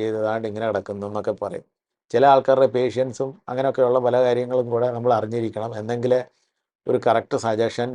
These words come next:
പറയാൻ പറ്റത്തുള്ളൂ. ഇപ്പോൾ ഇദ്ദേഹത്തിന് safety is important ആണെങ്കിൽ ഇദ്ദേഹത്തിൻ്റെ സെവൻ ലാക്സ് കൊണ്ടിട്ട് directly ഒരു എഫ് ഡിയിലോട്ട് കൊണ്ടിടുക. എന്നിട്ട്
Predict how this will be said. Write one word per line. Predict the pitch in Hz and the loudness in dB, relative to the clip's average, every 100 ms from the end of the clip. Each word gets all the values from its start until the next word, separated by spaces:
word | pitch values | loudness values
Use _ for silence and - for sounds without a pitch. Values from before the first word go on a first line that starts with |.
| 110 | -4
പറയാൻ | 98 95 101 113 _ _ _ _ _ _ | -2 -2 -4 -10 _ _ _ _ _ _
പറ്റത്തുള്ളൂ. | 104 101 123 104 95 50 - _ _ _ _ _ - | -6 2 2 2 -8 -12 -18 _ _ _ _ _ -2
ഇപ്പോൾ | 180 208 131 123 - - | 4 6 6 2 -4 -10
ഇദ്ദേഹത്തിന് | 120 143 151 156 151 160 156 - - - | -2 2 4 4 2 0 0 -4 -16 -2
safety | 143 147 - 170 151 | 0 0 0 2 2
is | 135 120 | 0 -4
important | 117 123 117 87 - - 107 120 | 2 2 2 -12 -18 -16 -2 0
ആണെങ്കിൽ | 135 120 85 76 _ _ _ _ _ _ _ 110 | 0 -4 -8 -12 _ _ _ _ _ _ _ 0
ഇദ്ദേഹത്തിൻ്റെ | 110 131 135 139 143 120 | 6 8 6 2 2 2
സെവൻ | 123 127 127 | 0 2 0
ലാക്സ് | 123 143 | 0 0
കൊണ്ടിട്ട് | 127 110 104 110 113 - _ _ _ _ _ - | -2 -2 -4 -2 -4 -8 _ _ _ _ _ 0
directly | 120 127 - 139 139 135 127 | 2 2 2 2 2 2 2
ഒരു | 123 | 2
എഫ് | 104 107 | 2 2
ഡിയിലോട്ട് | 135 139 139 | 4 6 4
കൊണ്ടിടുക. | 127 104 104 113 113 | 0 -2 -6 -4 -6
എന്നിട്ട് | 117 117 | -4 0